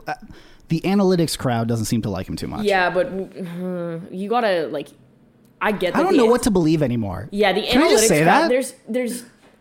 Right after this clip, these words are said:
Speaker 2: I
Speaker 1: I don't
Speaker 2: had,
Speaker 1: know
Speaker 2: I
Speaker 1: what to
Speaker 2: take it,
Speaker 1: believe.
Speaker 2: yeah, I take issue with that,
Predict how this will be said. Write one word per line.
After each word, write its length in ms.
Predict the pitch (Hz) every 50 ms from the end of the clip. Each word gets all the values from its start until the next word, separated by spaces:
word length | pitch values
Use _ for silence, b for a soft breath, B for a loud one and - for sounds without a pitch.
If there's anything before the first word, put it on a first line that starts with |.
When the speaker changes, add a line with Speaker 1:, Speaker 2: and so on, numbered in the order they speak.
| _ _ -
Speaker 2:
I 140 | 196 214 247
Speaker 1:
I 20 |
don't 120 | 302 381
Speaker 2:
had, 80 | 403 392
Speaker 1:
know 60 | 359 359
Speaker 2:
I 40 |
Speaker 1:
what 80 | 349 339
to 60 | 233
Speaker 2:
take 60 | 330
it, 80 | 269 269
Speaker 1:
believe. 340 | 269 294 302 269 202 156 120
Speaker 2:
yeah, 220 | 202 208 180 160 165
I 100 | 170 190
take 260 | 190 247 226 220 185
issue 300 | 165 160 - - 170 165
with 140 | 175 170 -
that, 380 | 175 175 180 180 185 180 -